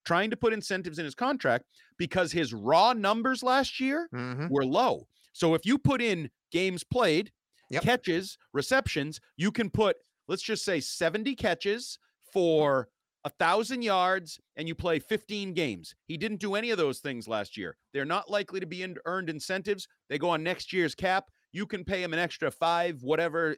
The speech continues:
Speaker 1: eight million dollars on next year's cap when you have cap
Speaker 2: Got
Speaker 1: space.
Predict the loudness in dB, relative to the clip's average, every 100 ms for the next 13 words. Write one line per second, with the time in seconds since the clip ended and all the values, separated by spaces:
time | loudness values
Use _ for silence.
0 | -4 -6 -4 -6 -6 -4 0 2 2 -2
1 | -6 _ -10 -6 -4 -6 -6 -4 -4 -2
2 | -2 -2 -4 -20 _ _ _ _ -18 -18
3 | _ -10 -4 -2 0 -2 -2